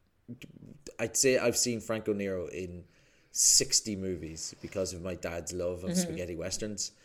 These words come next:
Speaker 1: and, like,
Speaker 2: Mm.
Speaker 1: war movies and stuff. And he's a really good actor.
Speaker 2: Yeah.
Speaker 1: I had genuinely thought that he'd passed away.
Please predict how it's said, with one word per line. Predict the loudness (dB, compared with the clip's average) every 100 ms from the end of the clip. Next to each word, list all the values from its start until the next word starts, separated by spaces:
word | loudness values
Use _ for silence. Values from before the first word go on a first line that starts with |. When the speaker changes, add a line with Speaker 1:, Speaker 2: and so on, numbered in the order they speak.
| -20 _ -10
Speaker 1:
and, | -8 -6 -8 -10 -4
like, | 0 2 2
Speaker 2:
Mm. | 2 2 0
Speaker 1:
war | 0 -2
movies | -2 -4 -4 -4 -4
and | -4
stuff. | -4 -4 -8
And | -8 -8 -8
he's | -6 -2
a | 0
really | 0 0 0
good | 0 0
actor. | 8
Speaker 2:
Yeah. | 8 8 2 -4
Speaker 1:
I | 2 4 4 -2 -12 -8
had | -6 -4
genuinely | -4 -2 -2 -4 -6
thought | -6 -6 -4
that | -8
he'd | -8 -8
passed | -8 -8 -4
away. | -2 -2